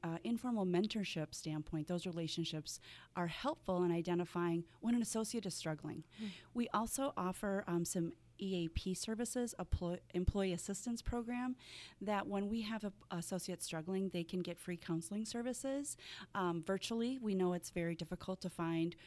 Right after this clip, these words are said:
Speaker 1: providers in the area that have capacity to take on new patients, and so we are using a national network that allows associates, again, whether it's for themselves, maybe it's an associate that has a child sh-,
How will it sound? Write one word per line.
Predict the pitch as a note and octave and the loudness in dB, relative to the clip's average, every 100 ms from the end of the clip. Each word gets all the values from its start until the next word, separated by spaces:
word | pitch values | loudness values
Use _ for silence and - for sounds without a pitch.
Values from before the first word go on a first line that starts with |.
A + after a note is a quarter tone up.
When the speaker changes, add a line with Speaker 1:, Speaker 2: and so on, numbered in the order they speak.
| - - | -12 -2
Speaker 1:
providers | G#3 F#3+ F3+ F3+ | 2 2 2 0
in | F#3 | 2
the | F3+ D#3 | 2 2
area | E3 F#3 | 0 0
that | F3+ | -2
have | D#3+ - | -4 -4
capacity | - - D#3 - G3 | 0 0 0 -4 -4
to | F#3+ | -4
take | E3+ E3+ E3 | -4 -4 -4
on | D#3 D#3+ A#3 - - - | -2 -2 -2 -4 -12 -8
new | F3+ F3+ | -4 4
patients, | - E3+ - B3+ D4 - | 4 4 -4 0 -2 -2
and | - F3+ E3+ | 0 0 0
so | F#3 F3 F3 - - | 0 0 -2 -8 -6
we | G3 G3+ | -2 -2
are | E3+ F3+ | 0 0
using | G#3+ G3+ F#3+ | 0 0 2
a | |
national | E3+ E3 D#3+ - F#3 | 2 2 -2 0 0
network | E3 C#3 G3 B3 D4 - - - - | 0 -2 -4 -4 -4 -10 -14 -16 -4
that | G3+ F#3 | 0 2
allows | F3 E3+ D#3+ F3 | 2 2 0 0
associates, | - F3 - F3+ - | -2 -2 -2 -4 -4
again, | E3 F3+ E3 | 0 4 4
whether | E3 E3 | 2 0
it's | E3 - | -4 -4
for | E3 | -4
themselves, | D#3 D#3 - D3+ F3+ C#4+ - - - - | -4 -4 -4 -2 -2 -4 -8 -14 -18 -4
maybe | F#3 F3 E3+ F#3+ | 2 2 2 0
it's | F#3 | 0
an | F#3 | 0
associate | F3 - E3+ G3 F3+ | 0 0 -2 -2 -4
that | E3+ | -4
has | D#3+ D#3+ | -2 -4
a | |
child | D#3 - D3 D#3 A3+ | -4 -4 -4 -2 -2
sh-, | A3+ | -2